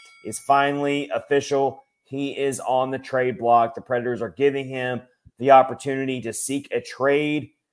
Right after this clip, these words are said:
He's been healthy scratch the last two games. We've always called the Preds D Corps a numbers game, and there's not enough room for everybody.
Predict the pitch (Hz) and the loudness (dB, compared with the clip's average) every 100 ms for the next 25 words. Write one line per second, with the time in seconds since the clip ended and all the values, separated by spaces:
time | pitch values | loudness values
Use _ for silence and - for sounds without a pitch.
0 | _ _ 123 123 123 104 127 139 135 123 | _ _ -8 -6 -8 -2 4 4 4 -6
1 | - 127 127 120 - 117 117 110 - 123 | -2 2 2 2 -2 2 2 2 -4 -8
2 | 113 131 135 131 - _ _ 135 123 143 | -6 -4 -4 -6 -12 _ _ -2 6 8
3 | 151 156 - 147 139 123 - 143 139 107 | 8 4 4 4 4 2 0 2 2 0
4 | - 131 127 135 127 - - 117 120 110 | -8 -8 -4 -2 -2 -4 -8 -4 -2 -2
5 | 110 - 104 117 131 135 147 117 143 147 | -6 -10 -12 -4 -4 0 -2 -2 -2 -2
6 | 151 127 120 117 95 120 123 127 120 123 | -4 -6 -6 -8 -4 -4 -2 -4 -4 -8
7 | 123 120 131 135 135 131 135 | -4 -2 -2 0 2 2 0